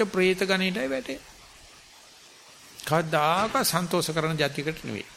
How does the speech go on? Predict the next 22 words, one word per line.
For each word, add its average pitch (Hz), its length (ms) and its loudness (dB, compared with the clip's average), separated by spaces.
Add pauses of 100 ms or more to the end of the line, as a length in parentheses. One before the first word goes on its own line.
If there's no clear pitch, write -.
(800)
එන්න 196 300 4
එන්න 226 200 4
භාවනා 196 500 4
කරන්න, 196 380 -2
කරන්න, 190 360 2
කරන්න 190 320 2
ඕනේ 208 560 2
පරිසරයක. 156 640 2
උලේ 156 340 2
හිටියත් 165 400 -2
එකයි, 190 220 0
පිළේ 185 300 2
හිටියත් 170 400 0
එකයි, 180 220 -2
ගෙන්දගම් 180 420 0
පොළවේ 175 260 0
හිටියත් 170 340 -2
එකයි 170 200 2
භාවනා 165 400 0
කරන්න 151 260 -2
පුළුවන් 131 500 0
නම්, 120 760 0